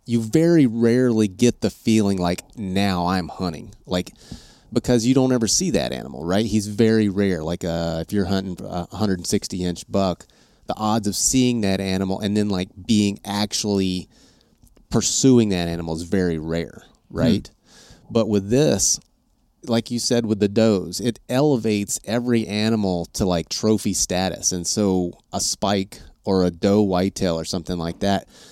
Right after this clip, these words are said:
Speaker 1: you see those things all the time. And so it's like, I'm, I'm more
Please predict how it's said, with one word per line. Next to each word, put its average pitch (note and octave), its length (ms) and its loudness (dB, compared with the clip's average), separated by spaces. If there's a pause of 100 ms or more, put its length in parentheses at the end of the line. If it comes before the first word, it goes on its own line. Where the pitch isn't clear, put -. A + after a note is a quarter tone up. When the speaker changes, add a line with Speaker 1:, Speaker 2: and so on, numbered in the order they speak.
(540)
Speaker 1:
you - 120 -4
see D#3 220 0
those C3+ 220 0
things G#2 240 0
all G#2+ 280 0
the G#2 80 2
time. G2+ 420 -2
And E2+ 120 -6
so F#2+ 200 0
it's - 160 -4
like, G2 320 0
I'm, A2+ 500 -2 (460)
I'm A2+ 140 0
more B2+ 340 2